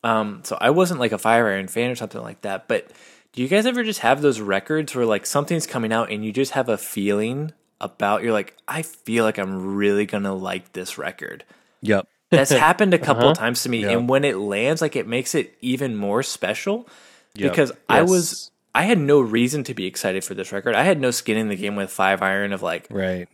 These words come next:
Speaker 1: "Oh, I'm so glad Five Iron's back. I really want this record to rule."
Speaker 3: Right.
Speaker 1: But, like, I think I, I
Speaker 3: Low
Speaker 1: had watched,
Speaker 3: stakes.
Speaker 1: I, yeah, I had no stakes in the game,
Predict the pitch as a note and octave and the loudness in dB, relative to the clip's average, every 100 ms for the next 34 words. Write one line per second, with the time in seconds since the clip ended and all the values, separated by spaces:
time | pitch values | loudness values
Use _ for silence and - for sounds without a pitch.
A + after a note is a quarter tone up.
0 | B2 A#2 G#2+ G#2+ F#2 - D3+ C3 B2+ A#2+ | 0 2 2 0 -6 0 2 4 4 4
1 | A#2+ A#2 A2+ A2+ - A2 G#2 B2 D#3+ C#3 | 2 2 0 -4 -2 0 0 2 4 4
2 | C3 B2+ B2+ B2 B2+ A#2+ A2 B2 C3+ A#2 | 2 0 -2 -2 -2 -4 -4 2 4 4
3 | A2+ A2+ - _ _ _ - G2+ F#2+ - | 4 2 -16 _ _ _ -4 -2 -2 -6
4 | _ _ _ B2+ A2+ - A2 G#2+ - B2 | _ _ _ 2 2 2 -2 -2 -4 -4
5 | D3+ C#3 B2+ A2+ A#2 G#2+ A2+ B2 - - | 0 2 2 4 4 4 6 4 4 -4
6 | - _ - A2+ G2 B2+ D3+ B2 A#2+ A2+ | -12 _ -2 0 0 4 6 6 4 4
7 | F3+ - B2 - G#2+ G2 A#2+ G2 G2 | 4 4 2 2 -6 -4 -4 -4 -8